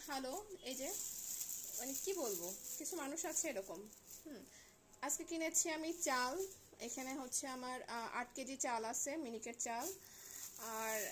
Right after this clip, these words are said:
এরপর কিনেছি হচ্ছে যে রসুন, রসুন কিনেছি। আর কিনেছি হচ্ছে বেসন, এটা actually আমার, আহ, রূপচর্চার জন্য। Then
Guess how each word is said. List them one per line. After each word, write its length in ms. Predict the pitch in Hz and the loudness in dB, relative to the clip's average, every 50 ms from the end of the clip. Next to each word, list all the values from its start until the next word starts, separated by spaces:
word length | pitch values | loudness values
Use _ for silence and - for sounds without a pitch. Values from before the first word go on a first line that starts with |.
| - - | 0 -2
এরপর 320 | - 240 240 - 269 269 277 | -4 -4 -4 -2 -2 -2 -2
কিনেছি 440 | 294 294 277 277 269 269 - 294 277 | -2 -2 -2 0 2 2 2 2 2
হচ্ছে 360 | 302 277 262 - - 285 269 | 0 0 2 2 2 2 2
যে 240 | 254 269 262 254 254 262 269 - - - - | 0 0 2 2 0 0 -2 -4 -4 -2 0
রসুন, 500 | 240 226 240 247 - - - 294 320 381 427 440 - - - - - - - - - - - - - - - - - - - - - 247 | 2 2 2 4 2 2 2 0 0 -2 -2 -4 -6 -8 -8 -10 -10 -10 -10 -8 -8 -8 -8 -8 -10 -10 -8 -10 -10 -10 -10 -8 -4 -2
রসুন 320 | 233 233 233 - 302 294 311 | 0 0 0 0 -2 -2 -2
কিনেছি। 640 | - 302 277 262 247 254 - - 277 254 320 381 370 - - - - - - - - - - - - - - - - - - - - - - - - - - - - - | 0 0 0 0 2 2 2 2 2 0 -2 -2 -4 -4 -6 -8 -8 -6 -6 -6 -6 -6 -6 -6 -6 -8 -8 -10 -14 -18 -20 -20 -20 -20 -20 -20 -20 -20 -20 -12 -6 -4
আর 260 | 233 233 226 226 233 240 | -2 0 2 0 0 0
কিনেছি 460 | 262 240 247 240 247 - - 269 262 | -2 -2 -2 0 0 2 0 2 0
হচ্ছে 560 | 254 269 240 - - - - - 277 254 247 | 0 0 0 2 4 4 4 2 2 0 -2
বেসন, 500 | 240 226 240 240 277 - - 302 285 349 427 440 - - - - - - - - - - - - - - - - - - - - - - - | 0 2 4 4 4 4 2 0 0 -2 -2 -4 -4 -6 -8 -8 -6 -2 0 0 0 0 -2 -6 -8 -8 -8 -8 -8 -8 -8 -8 -6 -6 -4
এটা 240 | 277 277 285 277 277 | -2 2 2 2 2
actually 320 | 277 - - 302 277 294 | 2 0 -2 -2 0 0
আমার, 420 | 285 269 269 269 262 262 254 240 | 0 0 2 2 2 2 2 0
আহ, 300 | - 240 247 247 294 285 | 2 2 2 2 2 0
রূপচর্চার 640 | 254 262 269 - - 277 269 - - 269 269 330 277 | 0 -2 -2 -2 -2 2 6 8 8 8 8 6 0
জন্য। 460 | - - 247 240 233 226 240 240 240 - - - - - - - - - - - - - - - 262 233 | 0 0 0 0 0 2 0 0 -2 -2 -8 -14 -14 -14 -12 -10 -8 -8 -6 -4 -4 -4 -4 -4 -2 0
Then 320 | 254 254 262 262 269 277 | 2 2 4 2 2 0